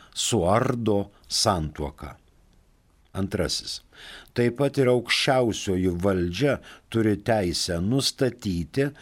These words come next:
pakrikštytiesiems kitas kliūtis.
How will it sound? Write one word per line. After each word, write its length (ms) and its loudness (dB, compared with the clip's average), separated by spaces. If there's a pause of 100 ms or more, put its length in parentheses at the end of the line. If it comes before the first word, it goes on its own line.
(180)
pakrikštytiesiems 1600 0 (320)
kitas 680 2 (500)
kliūtis. 920 -6